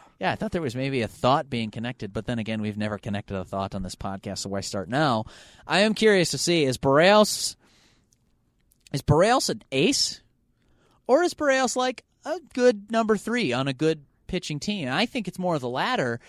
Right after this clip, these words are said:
I think the, the most likely outcome is that he's a solid three.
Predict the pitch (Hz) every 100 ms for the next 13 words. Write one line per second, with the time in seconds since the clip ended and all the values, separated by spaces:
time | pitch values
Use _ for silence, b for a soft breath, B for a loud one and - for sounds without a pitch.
0 | b b 196 240 208 175 _ _ - 156
1 | 175 196 240 220 - 180 165 147 135 127
2 | 131 - 110 107 120 117 123 113 107 127
3 | 131 139 131 113 - 110 104 82